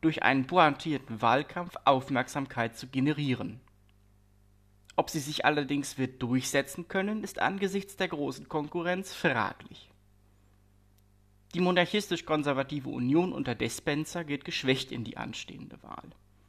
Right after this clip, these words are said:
Ihr dürfte die nicht unerhebliche Konkurrenz im konservativen Spektrum zu schaffen machen.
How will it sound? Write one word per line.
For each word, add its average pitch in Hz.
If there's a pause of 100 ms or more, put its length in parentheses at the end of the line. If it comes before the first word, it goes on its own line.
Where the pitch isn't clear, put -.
(340)
Ihr 202
dürfte 190
die 151
nicht 160
unerhebliche 180
Konkurrenz 143
im -
konservativen 127
Spektrum -
zu -
schaffen -
machen. -